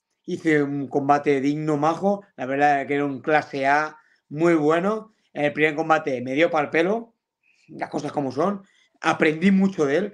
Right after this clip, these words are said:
porque yo aprendo más de las derrotas que de las victorias, la verdad que aprendí muchísimo. Y, mm, a los dos meses recibimos la noticia de que quieren que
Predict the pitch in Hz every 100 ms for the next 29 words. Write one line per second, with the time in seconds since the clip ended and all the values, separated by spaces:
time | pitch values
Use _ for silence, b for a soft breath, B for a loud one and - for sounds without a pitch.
0 | b - 135 139 165 165 156 151 143 131
1 | 131 127 120 127 135 135 131 127 117 110
2 | 104 127 156 156 113 110 127 117 113 _
3 | _ _ _ _ - - 101 147 147 139
4 | 160 180 214 220 _ _ _ - 233 247
5 | 254 _ - 160 156 151 151 143 143 139
6 | 139 135 135 131 127 117 113 123 190 170
7 | 233 - 156 180 202 214 226 226 156 120
8 | 139 165 165 175 208 190 208 226 226 b
9 | b - 143 135 - 165 170 196 190 165
10 | 151 135 120 113 -